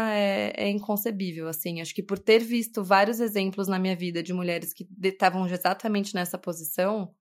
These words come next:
não sei, eu, eu não consigo me imaginar, assim, passando por isso e a-, acho, não sei, um exemplo que mais me marcou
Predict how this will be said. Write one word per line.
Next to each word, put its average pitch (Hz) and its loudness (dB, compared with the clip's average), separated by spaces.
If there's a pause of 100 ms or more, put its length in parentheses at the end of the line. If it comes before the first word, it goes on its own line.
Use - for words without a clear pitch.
(220)
não 202 -2
sei, 180 2
eu, 175 -4
eu 190 0
não 190 4
consigo 208 0
me 214 2
imaginar, 202 2
assim, 170 -6
passando 175 -4
por 175 -6
isso 175 -6
e 170 -6 (840)
a-, - -2
acho, 190 -2
não 226 4
sei, 185 2
um 180 2
exemplo 185 2
que 202 -4
mais 196 6
me 247 2
marcou 220 0